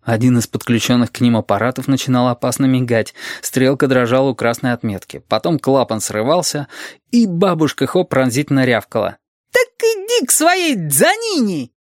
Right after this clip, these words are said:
Зажатый в её маленьком кулачке пучок трубок напоминал об уборке соевых плантаций.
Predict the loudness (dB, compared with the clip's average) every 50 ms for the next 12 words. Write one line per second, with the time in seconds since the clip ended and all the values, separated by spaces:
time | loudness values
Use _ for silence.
0 | _ _ _ _ _ _ _ _ _ _ _ -10 -4 -2 -2 0 2 2 0 2
1 | 0 0 2 2 2 2 2 2 2 2 2 2 0 0 -2 0 2 2 2 2
2 | 0 -2 -2 -2 -2 0 0 -2 0 0 0 -2 -2 -2 -2 0 2 2 2 2
3 | 0 0 0 0 0 2 2 2 2 2 2 2 2 2 2 2 0 0 2 0
4 | 0 0 0 -2 -2 0 2 2 2 4 2 0 -2 -2 -2 -2 0 0 0 0
5 | 0 0 0 -2 -6 -10 -10 -16